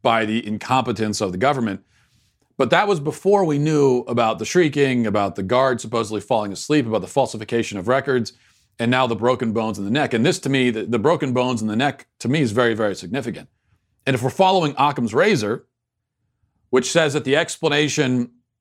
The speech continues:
which requires the fewest number of strange coincidences, really the explanation that, um, requires the fewest, uh, it requires the fewest number of, of additional explanations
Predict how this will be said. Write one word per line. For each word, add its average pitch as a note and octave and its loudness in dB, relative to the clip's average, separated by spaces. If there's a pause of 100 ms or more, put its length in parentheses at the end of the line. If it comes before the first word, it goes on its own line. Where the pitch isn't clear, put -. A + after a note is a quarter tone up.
(240)
which B2+ 0
requires C#3+ 2
the A#2 -8
fewest D#3 -2
number B2+ 2
of G#2+ -2
strange C3 -2
coincidences, A2 -2 (140)
really F#3+ 6
the D#3+ 0
explanation D3+ 0 (520)
that, C3+ 0 (720)
um, A#2+ 2 (1000)
requires C#3 2 (1040)
the A#2 0
fewest, D#3+ 2 (100)
uh, B2 -2
it G2 -6
requires D3+ 2
the B2+ -8
fewest F3 2
number D3+ 2
of, C#3+ -8 (180)
of B2+ -2
additional A#2+ 0
explanations G#2 -4